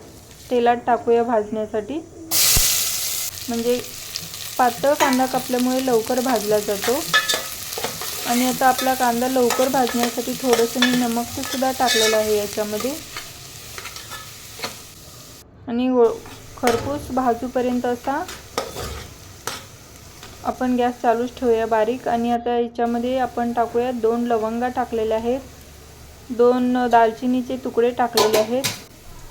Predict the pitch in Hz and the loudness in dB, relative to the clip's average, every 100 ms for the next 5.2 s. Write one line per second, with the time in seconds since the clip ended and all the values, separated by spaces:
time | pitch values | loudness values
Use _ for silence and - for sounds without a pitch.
0 | - - - - 427 587 - - - - | -16 -18 -18 -12 -10 -10 -12 -18 -20 -20
1 | - - - - - - - - - - | -20 -20 -18 -16 -14 -14 -14 -16 -10 -10
2 | - - - - - 247 254 - 262 254 | -6 -8 -8 -10 -4 -2 0 0 0 0
3 | 269 269 254 - 269 285 285 294 277 254 | 0 0 -2 0 0 2 0 2 4 4
4 | 254 262 254 254 247 240 226 220 214 196 | 0 0 0 2 0 0 0 0 -2 -2
5 | 196 196 | -2 -2